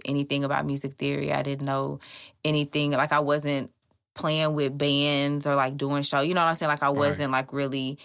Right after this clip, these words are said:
Speaker 1: um, I guess, intentional enough about that.
Speaker 2: Mm.
Speaker 1: But once I, and I don't wanna make it seem like I'm, like, so into music theory or, like, I learned how to do whatever. I just, um, was more intentional about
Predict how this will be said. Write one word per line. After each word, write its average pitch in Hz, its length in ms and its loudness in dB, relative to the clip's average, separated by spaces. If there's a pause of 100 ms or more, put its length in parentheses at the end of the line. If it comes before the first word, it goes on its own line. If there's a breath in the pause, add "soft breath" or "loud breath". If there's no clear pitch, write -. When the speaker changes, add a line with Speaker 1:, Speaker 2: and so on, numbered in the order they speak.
(360 loud breath)
Speaker 1:
um, 127 600 0 (140)
I 143 80 0
guess, 143 200 0
intentional 147 720 -4
enough 147 380 -4
about 147 340 -6
that. 147 480 -2 (200 loud breath)
Speaker 2:
Mm. 107 220 -2
Speaker 1:
But 143 420 2 (720)
once 175 360 0
I, 156 300 4
and 185 180 2
I 208 80 6
don't 220 240 0
wanna 175 200 2
make 160 200 0
it 147 80 0
seem 151 120 -2
like 139 140 0
I'm, 143 180 0
like, - 140 -4
so 143 320 2
into 139 160 -2
music 139 260 -2
theory 139 380 2
or, 135 100 4
like, 139 220 0
I 143 60 0
learned 135 320 0
how 135 100 2
to 135 80 -4
do 139 160 -4
whatever. 135 400 0
I 131 120 2
just, 147 360 0 (480 loud breath)
um, 139 480 2
was 156 180 -2
more 143 200 2
intentional 139 560 0
about 135 500 0